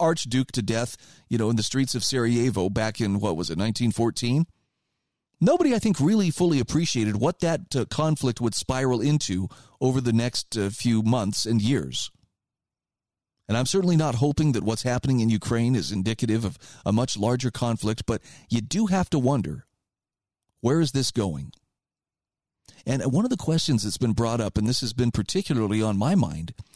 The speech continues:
is, look, it may not be a nuclear war, a shooting war even for that matter, you know, worldwide,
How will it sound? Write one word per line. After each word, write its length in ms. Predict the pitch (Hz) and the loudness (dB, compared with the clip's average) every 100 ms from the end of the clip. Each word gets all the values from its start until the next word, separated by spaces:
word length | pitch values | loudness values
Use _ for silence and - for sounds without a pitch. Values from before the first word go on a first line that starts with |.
| - - | -20 -2
is, 380 | 135 113 95 - _ _ - | 0 0 -2 -8 _ _ -4
look, 200 | 175 - _ _ _ | -4 -4 _ _ _
it 140 | 160 | 2
may 160 | 175 262 | 2 2
not 240 | 226 151 | 2 2
be 140 | 135 160 | 2 2
a 40 | |
nuclear 500 | 117 117 151 151 151 | 4 2 2 2 4
war, 380 | 135 123 135 139 | 4 4 4 2
a 100 | 107 | 0
shooting 440 | - 139 165 160 | 0 0 2 4
war 240 | 120 123 127 | 4 4 4
even 260 | 127 135 | 2 2
for 140 | 139 110 | 0 0
that 180 | 117 | 0
matter, 260 | 123 117 127 | 0 0 2
you 80 | 147 | 2
know, 140 | 110 | 2
worldwide, 680 | - 104 120 113 110 110 139 | 2 2 2 0 0 0 -2